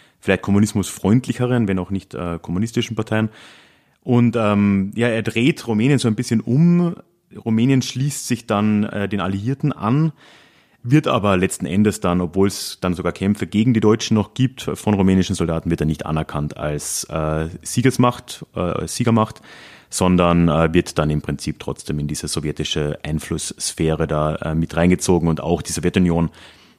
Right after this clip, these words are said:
hat das zwar angenommen, ne, die Hilfe durch die Rumänen, und hat sich dann den Kampf erspart,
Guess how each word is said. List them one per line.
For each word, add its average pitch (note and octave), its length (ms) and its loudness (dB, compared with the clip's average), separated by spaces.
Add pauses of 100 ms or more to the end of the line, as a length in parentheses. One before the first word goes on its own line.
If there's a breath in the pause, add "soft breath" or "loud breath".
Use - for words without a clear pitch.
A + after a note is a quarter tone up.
(180 loud breath)
hat G#2 160 0
das G#2+ 140 -2
zwar G2 200 0
angenommen, B2 600 4
ne, G2+ 140 2
die G#2 100 -2
Hilfe A2 300 -4
durch F#2 120 -8
die - 80 -8
Rumänen, F#2+ 420 2
und E2 180 -4
hat E2 120 -8
sich D#2+ 100 -12
dann E2 160 -2
den D#2+ 100 -2
Kampf F2+ 300 0
erspart, - 520 -2